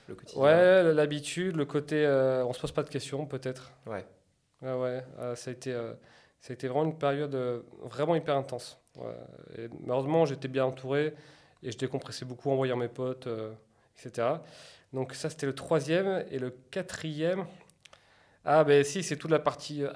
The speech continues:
Speaker 2: I T.
Speaker 1: Ouais.
Speaker 2: Ouais, ouais, parce qu'on a, ouais, on avait besoin, bon, moi, j'étais un peu moins impliqué dans ce, dans ce projet-là, mais effectivement, on a mis en place un E R P.
Speaker 1: Ouais.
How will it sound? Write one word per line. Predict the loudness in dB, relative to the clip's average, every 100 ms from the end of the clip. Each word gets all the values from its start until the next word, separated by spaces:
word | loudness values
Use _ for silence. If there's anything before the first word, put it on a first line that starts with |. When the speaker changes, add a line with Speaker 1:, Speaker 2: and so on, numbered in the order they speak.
| -4
Speaker 2:
I |
T. | -4 -6 -8 -10 -20 -20 _ -6
Speaker 1:
Ouais. | -4 -4 -10 _ -14 0
Speaker 2:
Ouais, | 4 6
ouais, | 4 2
parce | -4
qu'on | -2 0
a, | 2 2 2 2
ouais, | 0 -2 -14 -20 -20 -20 _ _ -6
on | 0
avait | 2 2
besoin, | 0 2 2 2 2
bon, | 2
moi, | 4 4
j'étais | 4
un | 2
peu | 6
moins | 6
impliqué | 6 2 0
dans | 2
ce, | 2 0 0 2 0
dans | 0
ce | -2
projet-là, | 0 0 4
mais | 4
effectivement, | 4 0 -4 0
on | 4
a | 4
mis | 4
en |
place | 2 0 2
un |
E | 2
R | 2
P. | 0 -2 -2 -14 -18 -6
Speaker 1:
Ouais. | -6